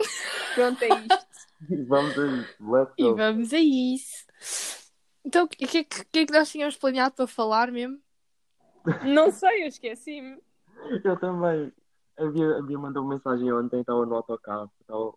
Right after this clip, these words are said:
Speaker 2: morto,
Speaker 3: <laughs>
Speaker 2: sentado. E depois eu cheguei a casa, fui comer, e depois só respondi por volta de, tipo, meia-noite e meia, mais ou menos.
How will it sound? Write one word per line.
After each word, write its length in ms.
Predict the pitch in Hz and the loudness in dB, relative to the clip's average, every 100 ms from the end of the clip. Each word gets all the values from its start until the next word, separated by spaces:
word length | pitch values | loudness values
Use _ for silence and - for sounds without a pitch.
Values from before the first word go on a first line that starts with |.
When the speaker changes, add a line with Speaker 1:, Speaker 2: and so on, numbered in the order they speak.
| _ _ | _ _
Speaker 2:
morto, 360 | 113 117 110 - | -2 0 2 0
Speaker 3:
<laughs> 200 | 147 - | 0 -2
Speaker 2:
sentado. 440 | 104 104 104 - - _ _ _ _ _ _ _ _ _ _ _ _ - | -2 -14 -10 -10 -12 _ _ _ _ _ _ _ _ _ _ _ _ -14
E 80 | 135 | -12
depois 240 | 135 135 | -6 -6
eu 60 | 131 | -6
cheguei 180 | - 127 | -4 -4
a 60 | |
casa, 400 | 123 117 113 120 - | 2 2 2 -6 -14
fui 100 | 113 | -16
comer, 600 | 110 117 110 107 104 101 | -16 -10 -6 -4 -4 -4
e 1040 | 110 110 _ _ _ _ _ _ _ _ 113 | -8 -14 _ _ _ _ _ _ _ _ -16
depois 260 | 123 113 110 _ _ - | -12 -12 -16 _ _ -8
só 120 | 123 | -8
respondi 420 | - 123 120 120 | -6 -8 -6 -6
por 100 | - 117 | -8 -8
volta 240 | 110 113 | -6 -8
de, 60 | 107 | -14
tipo, 160 | 104 | -12
meia-noite 460 | 104 110 107 104 101 - | -6 -4 -2 -4 -6 -14
e 80 | 101 | -8
meia, 360 | 98 101 98 | -4 -2 -4
mais 240 | 95 98 98 | -6 -8 -10
ou 80 | 95 | -12
menos. 280 | 98 98 | -14 -16